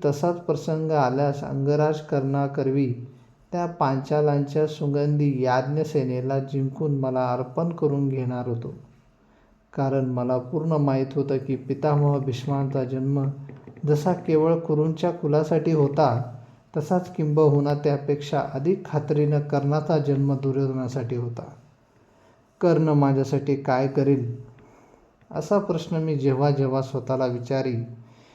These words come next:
तेव्हा तेव्हा तो काय करणार नाही असाच प्रतिप्रश्न मला उत्तर म्हणून मिळे. जीवन ही एक अनिवार्य, अटळ अशी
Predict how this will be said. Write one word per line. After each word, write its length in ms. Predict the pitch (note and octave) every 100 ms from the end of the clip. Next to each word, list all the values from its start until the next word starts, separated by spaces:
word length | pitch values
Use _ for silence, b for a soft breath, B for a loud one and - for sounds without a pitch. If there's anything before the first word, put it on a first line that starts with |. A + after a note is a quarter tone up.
| B B -
तेव्हा 260 | D#3 D3+ D3+
तेव्हा 340 | D3 C#3+ D3 C#3+
तो 120 | D3
काय 340 | C#3+ C3+ C3
करणार 420 | C#3+ D3 C#3+ D3 D3
नाही 500 | C#3+ C#3 D3+ B2+ A#2+
असाच 380 | C3 A#2 D#3 D3+
प्रतिप्रश्न 720 | - - B2+ D#3 D#3+ D3+ - E3
मला 260 | D3+ D3+
उत्तर 580 | D3 C#3 - - - E3
म्हणून 340 | D#3 C#3 D3
मिळे. 340 | C#3+ C3+ A2+ - - - - - _ _ _ b b b b b b b b - C3
जीवन 520 | C3+ C#3 D3 E3 F#3
ही 380 | E3 D3+ C#3 B2+
एक 280 | B2+ C3
अनिवार्य, 800 | - - C3+ E3+ E3+ D3 B2 A#2+ A#2
अटळ 380 | B2+ C3+ E3+ D#3+
अशी 680 | C3 - C3 D#3 C#3+ C#3+ -